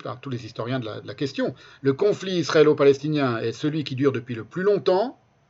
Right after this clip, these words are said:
depuis près d'un siècle, et de tous les grands conflits du vingtième siècle, c'est un des moins meurtriers.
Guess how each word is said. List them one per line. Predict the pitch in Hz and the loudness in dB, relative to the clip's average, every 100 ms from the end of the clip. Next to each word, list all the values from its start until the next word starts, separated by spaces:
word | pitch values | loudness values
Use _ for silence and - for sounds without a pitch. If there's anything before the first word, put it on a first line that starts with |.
| _ _ _ _ _ _ _ _ _ - | _ _ _ _ _ _ _ _ _ -20
depuis | - - | -20 -10
près | 139 | -2
d'un | 151 | 0
siècle, | 160 175 208 214 - _ _ _ | 2 2 2 0 -6 _ _ _
et | 135 | -4
de | 127 | -2
tous | 127 214 | -2 6
les | 202 | 6
grands | 151 185 | 8 4
conflits | 165 160 139 | 4 -2 -2
du | 131 | -2
vingtième | 135 135 127 | -2 -2 2
siècle, | 202 202 | 2 2
c'est | 143 151 | 0 0
un | 170 | 2
des | 135 | 2
moins | 151 | 2
meurtriers. | 160 127 - 113 101 | 0 -2 -8 -14 -14